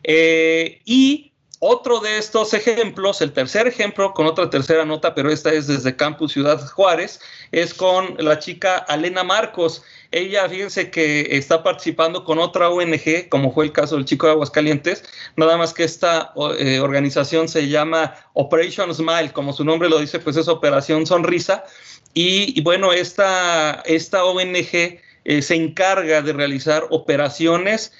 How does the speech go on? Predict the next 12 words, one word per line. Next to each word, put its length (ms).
de 220
labio 640
o 440
de 160
paladar 520
hendido 480
para 180
niños 320
también 280
de 60
escasos 500
recursos. 600